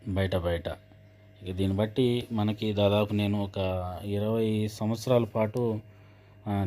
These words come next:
ట్యాంకీ నిండదని నా యొక్క ఉద్దేశము, ఆలోచన. ఫ్రెండ్స్, మీరు కామెంట్ చేయండి, ఇంకా మా పని విషయంలో మేము ఎలా చేస్తాము, మీకు నచ్చిందని అనుకుంటున్నాను. బాగుండాలన్నటువంటి ఆశ,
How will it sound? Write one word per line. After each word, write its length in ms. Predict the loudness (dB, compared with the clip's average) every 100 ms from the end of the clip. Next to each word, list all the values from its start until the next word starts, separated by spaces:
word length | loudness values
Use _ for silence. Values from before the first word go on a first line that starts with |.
| 2
ట్యాంకీ 360 | 2 4 2
నిండదని 640 | 2 4 4 4 2 0 -4 -12 -20 -20 -20 -20 -12 -2
నా 180 | 2 2
యొక్క 440 | 0 -2 -4 -4 -12 -14
ఉద్దేశము, 500 | -4 -2 -2 -2 -4 -4
ఆలోచన. 560 | -4 -2 -4 -4 -4 -4 -8 -20 -20 -20 -12
ఫ్రెండ్స్, 280 | -2 -2 0
మీరు 180 | 2 2
కామెంట్ 580 | 2 2 4 4 2 4
చేయండి, 420 | 6 6 2 -2 -6 -20 -14 -6
ఇంకా 160 | -2
మా 180 | 0 0
పని 280 | 0 0 0
విషయంలో 480 | -2 -2 0 0 -2 -8 -20 -20 -10
మేము 120 | -2 0
ఎలా 260 | 2 2 2
చేస్తాము, 580 | -2 -2 -2 0 0 0 -4 -14 -20 -20 -20 -2
మీకు 320 | 0 2 2
నచ్చిందని 640 | 4 2 2 2 4 6
అనుకుంటున్నాను. 720 | 6 4 2 -4 0 0 2 0
బాగుండాలన్నటువంటి 1160 | 2 6 8 8 6 4 2 -2 -2 -4 -2
ఆశ, 320 | -2 -2 -4